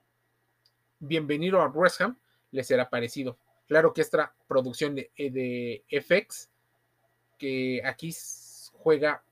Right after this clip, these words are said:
una situación diferente. West Ham Association Football Club, por parte de, mm, la crisis, es comprado por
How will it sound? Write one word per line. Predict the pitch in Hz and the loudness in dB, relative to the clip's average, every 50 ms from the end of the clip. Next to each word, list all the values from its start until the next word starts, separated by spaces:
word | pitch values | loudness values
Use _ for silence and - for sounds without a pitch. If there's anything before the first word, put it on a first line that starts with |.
| _ _ _ _ _ _ _ _ | _ _ _ _ _ _ _ _
una | - 160 160 156 147 | -10 -8 -8 -8 -8
situación | - 131 - 117 120 - 135 139 143 - _ _ _ _ _ _ _ _ | -10 -12 -12 -12 -12 -10 -12 -12 -12 -14 _ _ _ _ _ _ _ _
diferente. | 131 127 127 120 123 120 127 131 123 - - _ _ _ _ _ _ _ _ _ _ _ _ _ _ _ _ _ _ _ _ _ _ _ _ _ _ _ _ _ _ _ _ _ _ _ _ _ _ _ _ _ _ _ _ _ _ _ _ _ _ _ _ | -8 -8 -6 -4 -2 -2 -2 -4 -6 -10 -16 _ _ _ _ _ _ _ _ _ _ _ _ _ _ _ _ _ _ _ _ _ _ _ _ _ _ _ _ _ _ _ _ _ _ _ _ _ _ _ _ _ _ _ _ _ _ _ _ _ _ _ _
West | 165 202 233 208 - | 8 8 8 8 8
Ham | 196 190 180 - _ _ - | 4 4 2 2 _ _ -8
Association | - 139 - - 165 147 - 180 180 156 - 185 165 156 - _ _ _ _ _ | -6 -4 0 2 2 4 4 2 2 2 2 0 0 -2 -6 _ _ _ _ _
Football | - - 196 156 147 170 170 170 143 - | 0 0 2 6 10 10 10 10 10 4
Club, | - 190 202 254 247 _ _ _ _ _ _ _ _ | 6 10 10 8 8 _ _ _ _ _ _ _ _
por | - 151 135 - | -2 -2 0 2
parte | - 165 165 170 - - 190 202 208 - _ _ _ _ _ _ _ _ _ _ _ _ - | 6 6 6 4 4 2 2 2 2 2 _ _ _ _ _ _ _ _ _ _ _ _ -18
de, | 156 147 131 127 135 135 135 131 131 131 135 131 131 127 127 | -16 -14 -10 -4 -2 0 2 2 2 2 2 2 2 0 0
mm, | 127 127 127 127 127 127 120 _ _ - - - _ _ _ _ - | -2 -4 -6 -8 -8 -10 -12 _ _ -14 -14 -14 _ _ _ _ -10
la | 143 139 131 123 127 - | -8 -4 0 0 0 2
crisis, | - 156 151 160 - - 254 - - - _ _ _ _ _ _ _ _ _ _ _ _ _ _ _ _ _ _ _ _ _ _ _ _ _ | 0 -2 -2 -2 -6 -8 -10 -10 -10 -20 _ _ _ _ _ _ _ _ _ _ _ _ _ _ _ _ _ _ _ _ _ _ _ _ _
es | - 135 - | -10 -10 -10
comprado | _ - 156 131 - 127 123 131 147 156 151 | _ -10 -10 -6 -2 0 0 2 2 0 0
por | - 131 117 - | 0 -4 -4 -4